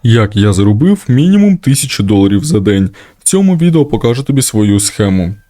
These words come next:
Нічого важкого немає, але це дійсно тебе здивує, так як кожного дня я роблю такі угоди та заробляю великі суми. Так, ти не почувся.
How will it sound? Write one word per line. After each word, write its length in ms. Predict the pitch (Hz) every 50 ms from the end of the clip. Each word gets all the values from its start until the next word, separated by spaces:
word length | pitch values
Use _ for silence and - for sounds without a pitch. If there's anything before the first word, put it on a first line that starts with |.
| -
Нічого 340 | 107 98 - - 113 147 170
важкого 440 | 165 151 - - - 110 104 110 107
немає, 400 | 98 98 101 101 95 92 95 82 - - - - - -
але 240 | - 131 127 123 113
це 160 | 117 - -
дійсно 400 | 104 98 107 123 147 143 170 160
тебе 280 | 131 - 98 92 92 90
здивує, 520 | 85 - 104 95 92 92 92 92 90 92 98 _ _
так 200 | - 95 90 -
як 200 | 101 90 - -
кожного 440 | - 110 104 98 - - 92 95 92
дня 320 | 92 104 127 151 170 175 156
я 160 | 139 113 113
роблю 300 | 127 156 165 185 180 175
такі 220 | 156 156 147 - 139
угоди 380 | 123 127 131 151 170 185 190
та 140 | 170 - -
заробляю 480 | 107 110 101 104 98 113 139 165 170 156
великі 360 | 123 117 123 139 139 - 139
суми. 400 | - - - 143 127 107 95 - - - - - - - -
Так, 260 | - - 107 92 - -
ти 160 | - - 127
не 120 | 143 160
почувся. 680 | 160 - 131 110 - - 107 98 - - - 98 -